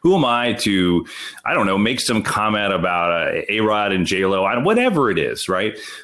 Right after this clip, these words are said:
But they trust me. They trust me. They, they let me roll with that. And I don't know that every crew would be okay with, like, some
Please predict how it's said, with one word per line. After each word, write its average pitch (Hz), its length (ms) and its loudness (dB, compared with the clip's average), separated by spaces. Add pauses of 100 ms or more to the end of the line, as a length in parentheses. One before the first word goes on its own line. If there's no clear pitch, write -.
(160)
But 131 200 -2
they 170 440 2 (100)
trust - 360 -4
me. 69 300 -2
They 95 160 0
trust 135 400 -2
me. 123 280 2
They, 104 340 2
they 101 180 0
let 113 240 2
me 131 140 2
roll 107 400 4
with 104 180 2
that. 82 280 0
And 101 100 0
I 143 160 0
don't 170 160 2
know 131 140 2
that 113 120 2
every 110 260 0
crew 117 360 2
would 95 200 2
be 101 140 2
okay 104 440 0
with, 90 140 2
like, 85 160 0
some 95 400 0